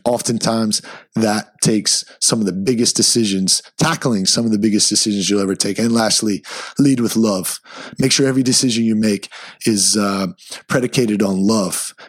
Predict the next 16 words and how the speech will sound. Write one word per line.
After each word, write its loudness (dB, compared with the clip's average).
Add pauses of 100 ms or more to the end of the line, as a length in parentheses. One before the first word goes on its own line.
(100)
and 2
love 2
alone. 0 (300)
If 0
fear 2
is 0
in 0
the 2
driver's 2
seat, 0 (340)
you -2
gotta 2
remove 2
that 0
fear 2 (260)
quickly, 0